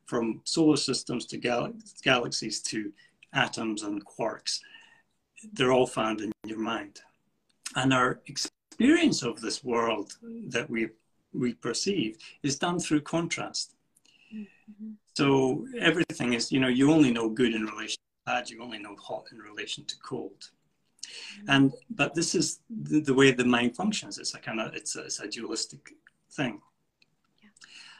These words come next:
Speaker 1: Um, but this is not the, um, the true nature of, of, of reality. And there's a, a, a wonderful, I, I really love the, um, teachings of Taoism,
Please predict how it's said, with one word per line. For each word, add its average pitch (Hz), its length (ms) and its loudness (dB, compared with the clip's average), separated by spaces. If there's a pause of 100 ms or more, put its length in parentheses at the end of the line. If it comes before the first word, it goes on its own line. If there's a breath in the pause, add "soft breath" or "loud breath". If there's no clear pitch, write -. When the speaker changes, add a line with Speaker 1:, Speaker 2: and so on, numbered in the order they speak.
(200 loud breath)
Speaker 1:
Um, 139 420 6 (960)
but - 120 2
this 185 180 2
is 175 120 0
not 156 240 4
the, 127 420 4 (600 soft breath)
um, - 1000 0 (480)
the - 100 -10
true 147 460 6 (680)
nature 123 380 2
of, 113 200 -2
of, 120 280 -4
of 113 160 -4
reality. 107 600 -6 (720 loud breath)
And 135 180 6
there's 131 240 2
a, 120 640 2
a, 135 60 0
a 127 40 4
wonderful, 143 520 4
I, 123 360 2
I 147 40 2
really 165 340 6
love 127 320 4
the, 113 320 2
um, 110 220 -4
teachings - 520 -6
of 110 160 -12
Taoism, 110 600 -2